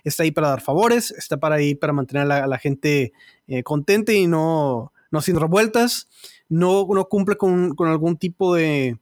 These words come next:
de sistema lógico más allá de,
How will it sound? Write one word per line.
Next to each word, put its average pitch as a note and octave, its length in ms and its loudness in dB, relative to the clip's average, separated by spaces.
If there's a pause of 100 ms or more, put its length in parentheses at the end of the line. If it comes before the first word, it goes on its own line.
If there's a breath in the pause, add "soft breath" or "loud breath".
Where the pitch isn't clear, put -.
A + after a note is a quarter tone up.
(340)
de F3 80 0
sistema F#3+ 680 2
lógico F#3 460 2
más F3+ 240 0
allá E3 520 2 (260 loud breath)
de, C#3 760 2